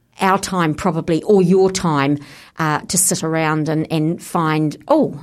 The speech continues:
I now I find, found that little piece out," and, uh, put it together. So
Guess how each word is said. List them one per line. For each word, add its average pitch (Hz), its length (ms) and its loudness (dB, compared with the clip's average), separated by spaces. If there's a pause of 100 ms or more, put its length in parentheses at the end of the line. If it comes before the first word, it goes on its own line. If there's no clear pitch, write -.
I 185 60 0
now 185 200 2
I 170 60 2
find, 165 420 -4
found 160 280 -2
that 180 180 -2
little 160 200 -4
piece 165 360 -6
out," - 400 -4
and, 147 340 -4
uh, 147 180 -2 (400)
put 196 200 -2
it - 100 -8
together. 180 320 -2
So 185 320 2